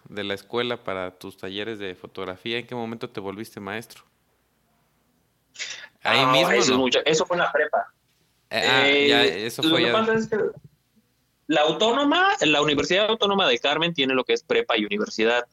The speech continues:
Speaker 1: Ajá.
Speaker 2: Y ese problema de los carteles fue con la directora del plantel prepa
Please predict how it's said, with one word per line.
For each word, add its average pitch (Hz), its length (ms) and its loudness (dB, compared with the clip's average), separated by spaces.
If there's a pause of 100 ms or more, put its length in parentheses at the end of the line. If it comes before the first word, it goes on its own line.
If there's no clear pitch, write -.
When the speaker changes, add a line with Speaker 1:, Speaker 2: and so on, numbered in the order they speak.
(340)
Speaker 1:
Ajá. 110 300 -4
Speaker 2:
Y 196 380 0 (100)
ese 143 280 0
problema 139 420 0
de 139 100 -2
los 120 140 -4
carteles 123 480 -4
fue 131 200 -2
con 135 200 -2
la 127 220 0
directora 165 840 0 (320)
del 113 440 0
plantel 113 540 2
prepa 117 500 0